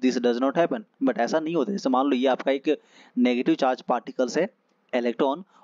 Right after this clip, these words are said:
और ये revolve कर रहा है और ये nucleus के काफी दूर है अभी,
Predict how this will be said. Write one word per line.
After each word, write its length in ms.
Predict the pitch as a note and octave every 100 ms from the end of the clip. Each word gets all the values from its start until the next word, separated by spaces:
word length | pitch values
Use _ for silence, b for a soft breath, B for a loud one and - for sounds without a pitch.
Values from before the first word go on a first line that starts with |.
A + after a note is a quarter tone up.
| -
और 160 | C3+
ये 120 | D#3 E3
revolve 400 | C#3 C3+ D#3 -
कर 220 | C#3+ A#2+
रहा 120 | B2
है 80 | D#3
और 220 | - C3+
ये 140 | C#3+
nucleus 360 | C#3 C3+ - D#3
के 140 | E3+
काफी 300 | D#3+ D3 C#3+
दूर 240 | E3+ G#3+ C#3+
है 60 |
अभी, 200 | A2+ A2